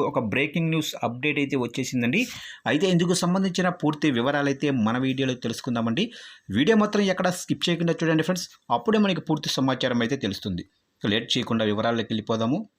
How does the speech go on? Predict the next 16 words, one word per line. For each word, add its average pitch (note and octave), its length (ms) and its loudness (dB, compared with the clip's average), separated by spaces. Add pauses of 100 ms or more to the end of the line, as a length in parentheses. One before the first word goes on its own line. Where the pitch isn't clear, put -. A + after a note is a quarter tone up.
(220)
ఇక G#3+ 160 4 (160)
ఒకప్పుడు A#3 400 2 (140)
ప్రపంచాన్ని G3+ 640 2
వణికించిన E3+ 540 2 (140)
హెచ్ఐవి E3 560 2
వ్యాధికి D#3 440 2 (100)
ఇప్పుడు C#3 280 2 (120)
ఒక C3 100 0 (160)
కొత్త B2+ 260 -2 (160)
ఆశాకిరణం C#3+ 680 0
వచ్చేసింది. B2 540 2 (500)
ఇక D3 120 0 (140)
గిలీడ్ D#3 300 4 (120)
సైన్సెస్ D#3+ 540 2
అనే D3+ 160 4
సంస్థ D#3+ 420 0